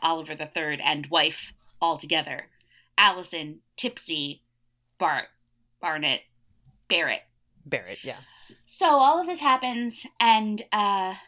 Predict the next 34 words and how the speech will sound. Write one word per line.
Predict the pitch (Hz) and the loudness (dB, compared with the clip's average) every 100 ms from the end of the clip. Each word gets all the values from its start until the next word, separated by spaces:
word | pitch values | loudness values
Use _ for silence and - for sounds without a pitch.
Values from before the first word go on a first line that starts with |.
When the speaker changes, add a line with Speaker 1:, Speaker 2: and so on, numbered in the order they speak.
| _ _ | _ _
Speaker 1:
Jenny's | - 254 262 233 | 0 2 2 0
like, | 208 - | -2 -2
"Would | 226 208 | -8 -8
you | 202 | -4
just | 254 277 - | -4 -4 -4
say | 254 220 202 | -4 -2 -4
one | 170 196 196 | -2 0 0
thing | 190 165 165 | -2 -4 -4
to | |
him? | 170 160 151 160 | -6 -6 -8 -10
He's | 165 156 | -12 -6
really | 254 262 214 202 - | 0 0 0 -4 -4
emotional. | 180 160 160 - 156 151 | -6 -4 -4 -4 -4 -8
Do | 151 170 | -4 -4
I | |
really | 170 233 254 | -2 -2 -2
have | 202 - | -4 -4
to | |
tell | 190 175 | -10 -8
him | 160 | -6
no?" | 156 143 143 143 _ _ _ _ _ - | -4 -4 -6 -10 _ _ _ _ _ -10
And | 160 | -4
Oliver | 156 165 185 | -2 -2 -4
the | - | -8
Fourth | 160 160 | -12 -10
is | 147 | -12
like, | 156 | -2
"Yeah, | 180 147 - - | 2 2 0 -8
suck | - 190 - | -2 -2 0
it. | 139 - | -6 -4
Tell | 208 170 | -4 -2
him | 160 | -4
no." | 156 143 156 - - | -6 -6 -8 -12 -16
Speaker 2:
God. | - - - | -18 -16 -18